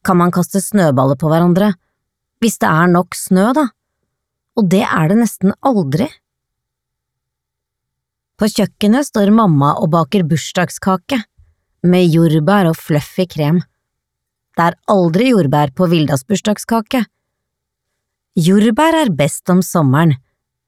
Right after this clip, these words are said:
sier mamma. «Alt er best om sommeren»,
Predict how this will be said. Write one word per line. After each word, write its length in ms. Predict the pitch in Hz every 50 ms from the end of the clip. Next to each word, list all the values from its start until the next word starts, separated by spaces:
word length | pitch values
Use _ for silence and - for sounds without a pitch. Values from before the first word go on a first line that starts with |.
| _
sier 240 | - - 311 311 269
mamma. 300 | 247 185 143 131 131 127 - - _ _ _ _ _ _ _ _ _ _ _ _ _ _ _ _ _ _ _ _ _ _ _ _ _ _ _ _ _ _ _ _ -
«Alt 480 | 175 185 226 285 294 240 - _ - 208
er 140 | 196 180 165
best 260 | 180 165 - - -
om 120 | 175 180 175
sommeren», 480 | - 180 165 156 147 147 151 151 147